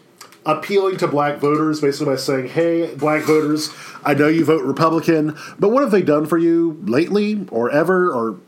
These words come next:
anything ever? You know, are, are we having black elected officials? Have they really changed your status in life? Why don't you switch sides and try to work better for us?" So you already have in forty-eight the Democratic Party trying to appeal towards African Americans.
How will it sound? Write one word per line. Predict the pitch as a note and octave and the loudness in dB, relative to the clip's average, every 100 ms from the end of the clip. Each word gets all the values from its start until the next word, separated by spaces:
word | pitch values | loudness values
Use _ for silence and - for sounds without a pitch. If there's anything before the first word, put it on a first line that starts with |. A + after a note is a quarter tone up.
| B2 | -2
anything | C3 D3 D3+ A#2+ | -2 0 0 0
ever? | C3+ F3 E3+ | 0 2 0
You | D#3 | 0
know, | C3 B2+ | 0 0
are, | A2 A2 G#2+ | 0 -2 -4
are | G#2 G#2+ | -4 -4
we | G#2+ | -2
having | C3+ C3 | -2 -2
black | B2 C3 C3 | 0 -2 0
elected | C3+ C3+ A#2+ | 0 0 0
officials? | A#2 F#3 F#3 F3 E3+ - - - - - | 0 2 2 0 0 -6 -18 -18 -20 -2
Have | D3 | 2
they | D3+ | 4
really | E3 E3+ | 2 2
changed | E3 D3 C#3+ | 2 0 2
your | C#3 | 0
status | - C3 B2+ | 0 0 0
in | A#2+ | -2
life? | B2 B2 B2 | 0 0 -2
Why | D3+ F#3+ | 0 0
don't | E3+ | 0
you | D#3 | -4
switch | - D3+ D3 | 0 0 2
sides | C#3 B2+ B2+ A#2+ - | 0 2 0 -4 -6
and | B2 A#2+ A#2 | -2 -2 -2
try | B2 | -2
to | A2 | -2
work | G#2 G#2 | -4 0
better | D3 C#3+ | 0 2
for | D3 C3+ | 2 2
us?" | B2 A#2+ - - - - - - | 0 -2 -8 -14 -20 -20 -20 -12
So | - | 0
you | G#3+ A3+ | 2 4
already | B3 G#3 | 2 2
have | G3 F3 | 2 0
in | |
forty-eight | E3+ D#3+ D3+ D3+ B2+ | 0 2 2 0 0
the | C3 | 0
Democratic | D#3+ E3+ D#3+ D3+ | 2 2 0 0
Party | - C3 C3 | 0 0 2
trying | B2+ - F3+ F3+ | -2 0 2 2
to | F3 | 0
appeal | D#3 C#3+ C#3 | 2 0 2
towards | C3+ B2+ | 0 -2
African | G#2 G2+ - | -6 -6 -4
Americans. | A2+ C3 D3 D3 G2+ - - | -2 2 0 -2 -10 -10 -14